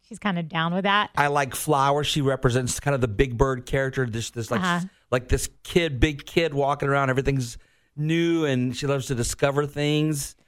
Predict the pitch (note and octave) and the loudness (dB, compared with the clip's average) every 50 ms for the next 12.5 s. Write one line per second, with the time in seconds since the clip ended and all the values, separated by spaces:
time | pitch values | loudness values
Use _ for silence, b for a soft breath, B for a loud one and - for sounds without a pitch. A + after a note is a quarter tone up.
0 | _ _ _ - B3+ - - - - - C#4 C4+ C4 C4 C4 A#3 G#3+ D#3 D#3 F3 | _ _ _ -2 0 0 0 0 0 0 0 0 0 0 -2 -2 -4 -2 -2 -2
1 | E3+ D3+ - - - D3 C#3+ D3 D3+ D3 C#3 B2 A2+ G2+ F#2+ G2 - - - - | -4 -4 -6 -10 -6 -4 -2 -2 -2 -4 -6 -8 -8 -8 -8 -10 -12 -14 -16 -16
2 | - _ _ - F#3+ G3 G3 F#3+ F#3+ F#3+ F#3 F#3 F#3 F3+ - _ _ _ _ _ | -18 _ _ -4 -4 -2 0 0 0 0 0 -2 -4 -6 -10 _ _ _ _ _
3 | _ _ _ _ _ _ - G3+ A#3 B3 C4+ F#4 A4 A4+ A#4 F4+ D4+ G4 F#4+ F#4 | _ _ _ _ _ _ 0 2 2 4 2 2 2 2 2 2 2 2 2 4
4 | F4 D4 A#3+ - - D#4 D#4 D4+ D4 D#4 D#4 - - - B3 G#3 - G#3 A#3+ A#3+ | 2 2 0 4 4 4 4 6 2 0 0 -2 0 0 2 4 4 4 4 2
5 | G3 E3+ - C#4+ D4 E4+ - - - F4+ E4+ E4 E4 A#3 A#3 A3 - C#4 B3+ B3+ | 2 0 0 2 4 4 4 4 4 2 4 6 4 4 4 4 4 4 4 4
6 | G#3 A#3+ G#3+ A3+ G3 C4 B3+ C4 C4+ D4 - C#4+ F4+ F4+ E4+ D#4+ D#4 D#4 D4+ D4 | 4 2 2 4 4 2 2 4 2 2 0 0 2 2 2 2 2 2 2 2
7 | D4 D4+ A#3+ B3+ B3+ A#3+ A#3+ B3 - - C4 B3+ B3+ A#3+ - - B B B B | 0 0 0 0 2 2 2 0 0 -2 -2 0 0 -2 -2 -6 B B B B
8 | B - C#4+ C4+ - - D#4 C#4 C4+ - B3+ B3 B3 G3+ A3+ A#3 B3 A#3 A3+ G#3+ | B -4 -4 -4 0 0 0 0 2 0 0 0 0 0 0 0 2 2 2 0
9 | A3 A3 - - - _ _ - G#3+ A3+ G#3+ G3 F#3 - - - b b b b | 0 -2 -4 -8 -16 _ _ -4 0 2 2 2 2 -2 -4 -12 b b b b
10 | - - - C#4 C4 C4 B3 - F4+ - _ _ _ _ _ _ _ _ _ _ | -4 2 2 2 4 2 -2 -4 -8 -18 _ _ _ _ _ _ _ _ _ _
11 | _ _ _ _ _ _ _ _ _ C#3+ D#3+ F3 E3+ F3+ F3 C#3 D3+ G3 F#3+ F3 | _ _ _ _ _ _ _ _ _ 0 2 2 2 2 2 2 2 2 4 4
12 | E3+ F#3 F3+ E3+ D3+ E3+ F#3 G3+ B3+ C4+ | 2 2 2 2 2 0 0 0 -2 -4